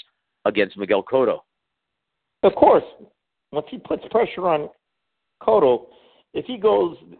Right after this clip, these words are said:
Speaker 2: in there naked without using a jab, he's gonna get hit by them counter shots. But if you put that jab in his face, I will say when you're pressing, uh, pressing a guy, it's putting,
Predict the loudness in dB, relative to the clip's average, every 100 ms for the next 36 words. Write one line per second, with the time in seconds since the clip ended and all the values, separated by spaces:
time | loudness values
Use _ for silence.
0 | -12 -4 0 0 0 -8 -12 -4 -2 -2
1 | -6 -4 -2 -2 -2 -8 -6 -6 -4 -2
2 | -2 -6 -8 -6 -4 -2 0 -2 -2 -4
3 | -4 -4 -4 -4 -4 -6 -6 -4 -4 -2
4 | 0 2 2 2 0 -2 -10 -8 -6 -6
5 | -12 _ _ _ _ _ _ -4 0 0
6 | 0 0 0 -2 -6 -8 -6 -6 -6 -8
7 | -6 -6 -2 -4 -4 -8 -4 -2 -4 -4
8 | -8 -8